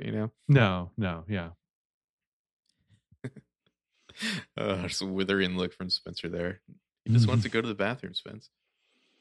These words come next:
Speaker 1: "I'm just
Speaker 2: Oh, I
Speaker 1: walking up these stairs to a, uh, a ledge that I'm gonna pee off of,
Speaker 2: <laughs>
Speaker 1: 'cause there's no upper s-, upper story yet."
Speaker 2: Just gonna pee on everyone down
Speaker 1: Yeah.
Speaker 2: below. <laughs> That's a Noel Khan move.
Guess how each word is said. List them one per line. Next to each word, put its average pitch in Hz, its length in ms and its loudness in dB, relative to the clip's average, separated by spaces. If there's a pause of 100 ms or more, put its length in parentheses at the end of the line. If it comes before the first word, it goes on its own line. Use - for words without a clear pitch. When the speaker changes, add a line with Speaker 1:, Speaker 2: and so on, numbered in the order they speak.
(1500)
Speaker 1:
"I'm 95 240 -16
just 107 160 -2
Speaker 2:
Oh, - 40 2
I 117 100 8
Speaker 1:
walking 95 180 2
up 107 100 0
these 110 180 -2
stairs 113 500 4
to 92 140 -4
a, 90 200 0
uh, 87 200 -2 (120)
a 95 60 -2
ledge 95 380 -2
that 87 80 -2
I'm 85 100 -4
gonna 87 100 -6
pee 90 200 -6
off 87 240 -8
of, - 80 -8 (440)
Speaker 2:
<laughs> - 20 -2 (360)
Speaker 1:
'cause 98 80 -4
there's 92 220 0
no 95 180 6
upper 87 160 -4
s-, - 180 -4 (120)
upper 95 200 -8
story 101 300 -2
yet." 87 120 0
Speaker 2:
Just - 220 -6 (220)
gonna 170 120 0
pee 143 280 2
on 175 80 2
everyone 151 400 2
down 131 140 4
Speaker 1:
Yeah. - 60 4
Speaker 2:
below. 127 260 4 (580)
<laughs> - 640 -20
That's 165 220 0
a 147 40 -4
Noel 110 200 -4
Khan 104 260 -4
move. 98 240 -6